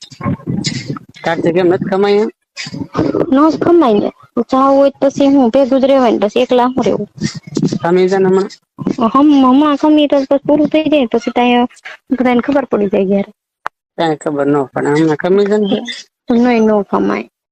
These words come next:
Speaker 1: હમ?
Speaker 2: નહીં.
Speaker 1: મારે પૈસાનું સેટિંગ થાય એમ છે નહીં.
Speaker 2: કી હું શું કરું?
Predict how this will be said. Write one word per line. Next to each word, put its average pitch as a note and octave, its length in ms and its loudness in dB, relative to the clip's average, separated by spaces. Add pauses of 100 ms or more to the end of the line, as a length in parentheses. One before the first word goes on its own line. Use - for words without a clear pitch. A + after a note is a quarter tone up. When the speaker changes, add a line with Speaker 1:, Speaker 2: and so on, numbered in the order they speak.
(460)
Speaker 1:
હમ? C4 260 0 (520)
Speaker 2:
નહીં. G#3 540 0 (3000)
Speaker 1:
મારે E3 180 0
પૈસાનું F3+ 480 -2
સેટિંગ F3+ 400 0
થાય F3+ 160 2
એમ E3+ 120 0
છે F#3 280 0
નહીં. D3 300 -2 (1120)
Speaker 2:
કી C#4+ 380 2
હું F4+ 360 6
શું A4+ 120 4
કરું? B3 300 0